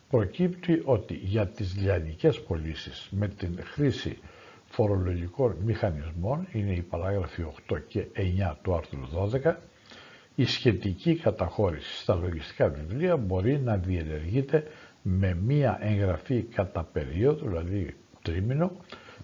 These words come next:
και το σχετικό ποσό θα προκύπτει ως η διαφορά του σωρευτικού αθροίσματος πωλήσεων του μηχανισμού κατά την έναρξη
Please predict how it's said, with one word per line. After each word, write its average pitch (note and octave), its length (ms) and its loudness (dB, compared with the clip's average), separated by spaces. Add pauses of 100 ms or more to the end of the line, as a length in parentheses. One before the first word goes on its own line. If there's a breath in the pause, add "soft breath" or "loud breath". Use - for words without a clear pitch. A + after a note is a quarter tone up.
και C3+ 140 6
το G#2 200 -2
σχετικό G2+ 600 0
ποσό D3+ 520 -2
θα - 260 0
προκύπτει B2 800 -2
ως B2 380 2
η C#3+ 160 6
διαφορά F#2+ 720 2 (420 loud breath)
του B2+ 200 0 (100)
σωρευτικού G#2+ 800 2
αθροίσματος G#2 800 0
πωλήσεων A2+ 600 -2 (280)
του D3 320 2
μηχανισμού G#2 880 0 (100)
κατά - 360 -2
την E2+ 260 -4
έναρξη D3 540 0